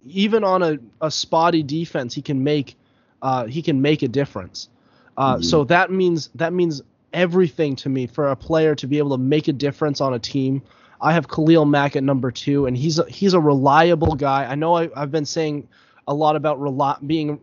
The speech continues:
Speaker 1: being able to rely on guys, but that's gonna be huge going into this, uh, uh, especially in the N F L where players get hurt all the time.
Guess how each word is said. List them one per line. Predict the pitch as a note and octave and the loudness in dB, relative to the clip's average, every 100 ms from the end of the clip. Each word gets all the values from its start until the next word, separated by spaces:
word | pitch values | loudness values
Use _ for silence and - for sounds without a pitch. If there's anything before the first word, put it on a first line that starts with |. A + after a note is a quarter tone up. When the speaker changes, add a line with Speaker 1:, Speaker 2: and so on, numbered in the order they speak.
| C#3+ | -6
Speaker 1:
being | E3 F3 | -2 0
able | D#3 | 0
to | D#3 | -2
rely | C#3 C3+ C3+ C#3 D#3 | 0 0 2 2 2
on | D3 D3 | 2 0
guys, | C#3+ D3 D#3+ D#3+ - _ _ _ | 2 2 2 -2 -10 _ _ _
but | C#3+ B2+ | -6 -4
that's | D3 - | -6 -4
gonna | F3 D3+ | -4 0
be | D3+ | -2
huge | C3 - F#3+ E3 B2 | -4 -4 0 2 0
going | D3 D3 C#3 | -2 0 0
into | C#3+ C3 C3+ | -2 -4 -4
this, | C3+ B2 - - _ _ _ - | -4 -4 -8 -14 _ _ _ -4
uh, | C#3 C3+ - A2+ _ E3 | -2 0 -4 -8 _ 0
uh, | E3 C#3+ | 0 0
especially | F#3 - A3+ - G#3 | -2 0 0 2 4
in | |
the | F3+ D3 | 4 2
N | D#3+ | -2
F | C#3+ E3 | -2 0
L | D3+ C3 | 2 2
where | C3+ B2+ | 0 -2
players | - E3 D#3 C3+ | -2 0 0 0
get | C3 | -4
hurt | A2+ C#3+ | -4 -2
all | B2+ A#2+ | -2 -4
the | |
time. | A2+ - C3 A#2 | -6 -4 -4 -4